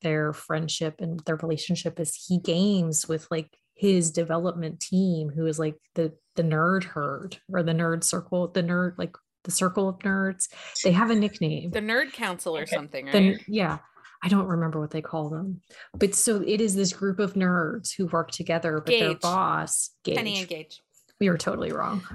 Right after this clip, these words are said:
Speaker 2: Okay, so
Speaker 1: D.
Speaker 2: what's your second book rec?
Speaker 1: My second one is First to Lie by Marie James. Mara, <laughs> excuse me, Mara owns a comic book store. And, I mean, need I say more?
Speaker 2: You need, you don't.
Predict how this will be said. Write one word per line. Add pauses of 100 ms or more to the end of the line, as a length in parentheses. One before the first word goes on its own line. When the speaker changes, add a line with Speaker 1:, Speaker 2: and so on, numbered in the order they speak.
Speaker 2:
Okay,
so
Speaker 1:
D.
Speaker 2:
what's
your
second
book
rec? (680)
Speaker 1:
My
second
one
is (300)
First
to
Lie
by
Marie
James.
Mara, (160)
<laughs>
excuse
me,
Mara (420)
owns
a
comic
book
store. (580)
And, (540)
I
mean, (480)
need
I
say
more? (260)
Speaker 2:
You
need, (100)
you
don't.